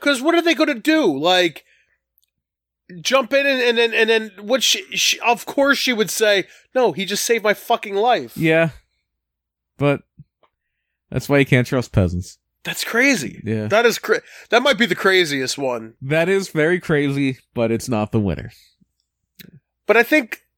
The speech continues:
Speaker 1: I don't know, it, it really would be between that, and
Speaker 2: Yeah.
Speaker 1: what was the first one?
Speaker 2: Um,
Speaker 1: Oh, uh, uh,
Speaker 2: getting
Speaker 1: William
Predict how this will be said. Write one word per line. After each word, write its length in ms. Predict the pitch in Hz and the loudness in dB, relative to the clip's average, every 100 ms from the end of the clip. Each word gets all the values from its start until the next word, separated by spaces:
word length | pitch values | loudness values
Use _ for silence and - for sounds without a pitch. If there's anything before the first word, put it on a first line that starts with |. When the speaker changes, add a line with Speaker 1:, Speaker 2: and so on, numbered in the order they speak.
| _ - - | _ -18 -6
Speaker 1:
I 80 | 233 | -2
don't 120 | 285 | 0
know, 240 | 302 170 | 0 0
it, 160 | 151 202 | 0 0
it 120 | 233 | 0
really 280 | 226 285 247 | 0 0 0
would 240 | 190 240 | -2 -4
be 120 | 175 | -4
between 420 | 143 - 180 165 151 | -6 -6 -2 -2 0
that, 300 | 160 156 - _ _ _ - | 0 0 -4 _ _ _ -4
and 100 | 175 | 0
Speaker 2:
Yeah. 60 | |
Speaker 1:
what 80 | 226 | 2
was 80 | 233 | 0
the 80 | 247 | -4
first 280 | 233 240 | -4 -4
one? 200 | 254 247 - _ - | -6 -10 -12 _ -2
Speaker 2:
Um, 240 | - 139 | 2 4
Speaker 1:
Oh, 20 | |
uh, 40 | 151 | 4
uh, 280 | 147 160 143 | 4 0 -2
Speaker 2:
getting 340 | 85 - | -6 -12
Speaker 1:
William 20 | - | -6